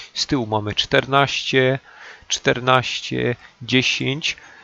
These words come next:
Y, góra jest pusta, więc, y,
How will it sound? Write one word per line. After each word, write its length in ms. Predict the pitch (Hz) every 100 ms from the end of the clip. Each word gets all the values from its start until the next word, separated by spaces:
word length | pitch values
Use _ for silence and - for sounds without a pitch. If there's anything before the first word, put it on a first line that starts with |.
| _ 139
Y, 260 | 120 113 110
góra 400 | 131 139 127 120
jest 480 | 120 117 - - -
pusta, 640 | - 117 - - 123 123
więc, 580 | 120 117 117 - - 123
y, 480 | 117 113 113 110